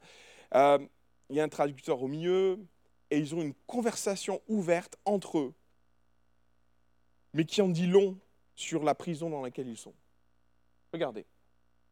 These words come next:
Ils se dirent l'un à l'autre, « Oui, nous avons été coupables envers notre frère. » Euh, vous savez, quand on a une casserole majeure comme ça, là,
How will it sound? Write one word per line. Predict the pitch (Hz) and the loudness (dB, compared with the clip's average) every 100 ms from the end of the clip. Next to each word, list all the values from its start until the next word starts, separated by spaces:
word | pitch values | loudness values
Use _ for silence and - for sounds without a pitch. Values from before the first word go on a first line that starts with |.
| _ _ _ _ _ _ | _ _ _ _ _ _
Ils | 214 208 | 0 2
se | 220 | 0
dirent | 180 233 | 0 2
l'un | 208 202 | 2 4
à | 175 | 4
l'autre, « | 175 180 | 4 4
Oui, | 202 302 269 _ _ | 6 4 4 _ _
nous | 165 208 196 | -2 4 6
avons | 180 208 | 6 4
été | 185 175 | 0 -4
coupables | 175 226 208 214 - | -8 -6 2 0 0
envers | 160 170 | -2 -2
notre | 170 160 160 | -2 -4 -4
frère. » | 165 117 - - - - - _ _ _ _ - _ _ _ _ _ _ _ _ _ _ _ _ _ _ 156 | -2 -4 -6 -20 -20 -20 -20 _ _ _ _ -20 _ _ _ _ _ _ _ _ _ _ _ _ _ _ 2
Euh, | 151 - - - - - _ _ _ _ _ _ _ _ _ _ _ _ _ _ - | 2 -2 -20 -20 -20 -20 _ _ _ _ _ _ _ _ _ _ _ _ _ _ -16
vous | 160 | -4
savez, | 165 202 220 208 - _ _ _ _ _ _ _ _ _ - | 2 4 4 0 -12 _ _ _ _ _ _ _ _ _ -4
quand | 165 - | -2 0
on | 180 | -2
a | |
une | 160 - | -4 -6
casserole | - 190 - 196 151 | -6 -6 -2 -2 -2
majeure | 165 175 165 160 - | -2 -2 -2 -6 -2
comme | 233 | -4
ça, | 214 185 156 | -4 -8 -8
là, | 131 | -8